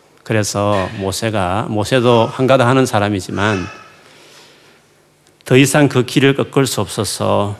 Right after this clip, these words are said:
할 수 없이 이제 그것을 두었습니다. 근데 모세가 뭐 그렇게 사십 년 지냈는데 막상 하나님 부르심을 받고 애굽에 이제 큰 사명을 가지고 내려가는 마당에 그게 걸리는 거죠.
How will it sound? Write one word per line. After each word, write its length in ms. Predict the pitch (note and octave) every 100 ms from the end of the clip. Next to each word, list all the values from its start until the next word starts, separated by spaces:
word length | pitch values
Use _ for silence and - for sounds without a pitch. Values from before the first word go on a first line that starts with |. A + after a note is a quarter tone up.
| -
할 180 | - A2
수 160 | -
없이 300 | C3 A2 -
이제 180 | G#2+ F#2+
그것을 380 | G2 G#2+ G2+ G2+
두었습니다. 640 | G#2+ A2 G2+ - G2 - - _ _ - - - -
근데 380 | - C#3+ C#3+ C3
모세가 580 | A#2+ A#2+ D#3 D3+ D3 C3
뭐 120 | A#2+
그렇게 360 | A2+ E3 D3+ D3
사십 340 | - A#2+ D#3
년 140 | D3+ C3
지냈는데 960 | A2+ B2 C3+ C#3+ C3 G#2 A2 E3 F3 - - _ -
막상 320 | C3 - B2
하나님 300 | C#3+ C#3+ B2+
부르심을 520 | - B2 A#2 C3 A2+
받고 680 | A2+ A2 - A2 G#2 G#2 G#2+ - - - _ _ -
애굽에 380 | A#2 A#2+ A#2 G#2+
이제 720 | F#2+ G#2 G2 G2+ G2+ F#2 A#2+ - _ _ _ _
큰 280 | - - D3+
사명을 380 | - A2+ A2+ A#2+
가지고 220 | A2+ G#2+
내려가는 440 | A#2 C3 A#2 G#2
마당에 800 | G2 F2 F#2 G2+ F#2 E2+ F2 E2+ - - - -
그게 280 | - B2+
걸리는 440 | D3 A2 G#2 A#2+ F#2+
거죠. 540 | E2+ - F2 F2 E2